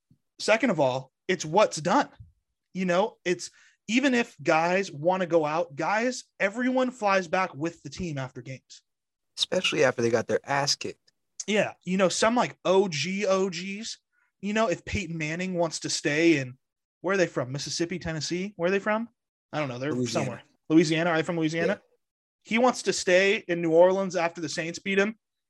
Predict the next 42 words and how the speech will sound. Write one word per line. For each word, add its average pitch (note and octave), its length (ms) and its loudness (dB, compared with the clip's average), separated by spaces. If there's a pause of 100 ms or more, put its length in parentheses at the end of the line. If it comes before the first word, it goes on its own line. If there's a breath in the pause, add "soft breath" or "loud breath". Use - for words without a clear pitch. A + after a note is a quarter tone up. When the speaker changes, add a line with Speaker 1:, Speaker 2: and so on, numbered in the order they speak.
Speaker 1:
in F3 160 2
year D#3+ 460 4
twelve. D#3 460 2 (420)
No G#3 180 4
one's G#3+ 220 2
probably F3+ 260 4
telling D#3+ 280 -4
him C#3+ 120 -8
to C3+ 60 -10
get B2 140 -8
on A2 120 -14
the - 60 -20
plane. - 180 -20 (480)
I F3+ 120 6
bet G3 280 4
you F3 60 0
he, E3+ 200 0
he, D#3+ 140 -4
he's F#3+ 260 2
able E3+ 240 2
to C#3 60 -6
stay. - 220 -10 (640)
Urban G#3 280 6
Meyer, G#3+ 340 4
after G3+ 200 0
going F3+ 240 0
oh E3+ 160 2
and F3+ 100 -4
four F#3 240 0
with F#3 120 -4
a C#3 40 -14
team F#3 200 -6
that F3+ 100 -4
doesn't E3+ 220 2
trust D#3 260 -4
you, A#3 160 0 (1600)
it's - 100 -8
not D#3+ 140 4
a - 20 2
good E3 140 4
move, F#3+ 180 2
bud. D#3 240 2